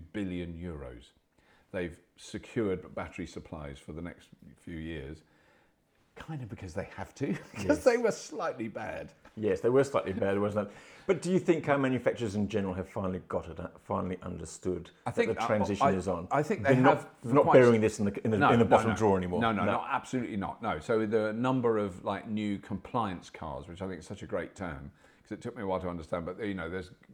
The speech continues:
Speaker 1: government legislation in a state or a country that you have to do this, and they go, "Oh, God." So they make half a dozen,
Speaker 2: Mm-hmm.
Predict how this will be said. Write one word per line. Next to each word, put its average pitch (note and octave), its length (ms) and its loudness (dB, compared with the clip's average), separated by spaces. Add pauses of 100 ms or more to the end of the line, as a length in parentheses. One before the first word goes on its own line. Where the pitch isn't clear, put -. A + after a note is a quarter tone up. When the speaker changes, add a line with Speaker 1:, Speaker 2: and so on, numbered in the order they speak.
Speaker 1:
government G2 360 -4
legislation F#2 540 -6
in F2 140 -8
a D#2+ 180 -6
state - 500 -8
or D#2+ 160 -8
a D2+ 40 -8
country D#2 520 -12 (360)
that F2+ 120 -8
you F#2+ 80 -10
have F#2 220 -6
to - 80 -18
do E2+ 160 -8
this, D#2 220 -8
and E2 80 -12
they D#2+ 60 -10
go, F2+ 140 -12
"Oh, C#2+ 220 -14
God." C2+ 220 -16 (260)
So G#2+ 80 -8
they G#2 60 -4
make G2+ 180 -8
half G#2+ 360 -6
a - 20 -8
dozen, E2 500 -6 (260)
Speaker 2:
Mm-hmm. A2 200 -4